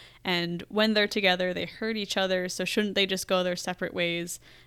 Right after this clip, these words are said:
Shouldn't you just let me go? And in the moment, Evelyn agrees. She lets go. Joy starts to go into the bagel, but then parking lot Evelyn, uh,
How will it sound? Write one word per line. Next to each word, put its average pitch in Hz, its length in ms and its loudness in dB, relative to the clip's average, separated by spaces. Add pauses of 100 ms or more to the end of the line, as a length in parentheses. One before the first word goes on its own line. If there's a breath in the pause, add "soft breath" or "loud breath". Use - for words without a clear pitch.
(120 loud breath)
Shouldn't 196 320 0
you 185 100 0
just 180 240 -6
let 175 140 0
me 175 100 -2
go? 165 540 -2
And 165 500 -4
in 220 160 2
the 208 80 0
moment, 170 400 -2 (180)
Evelyn 170 520 -4 (120)
agrees. 233 680 -4
She 175 520 -4
lets 208 300 -2
go. 202 380 0 (420 loud breath)
Joy 208 240 2
starts - 440 0
to 220 80 -4
go 196 160 2
into 190 200 -2
the 190 100 -2
bagel, 175 460 2
but - 280 -6
then 214 300 4
parking 247 380 2
lot 214 160 2
Evelyn, 202 500 0 (460 soft breath)
uh, 175 380 2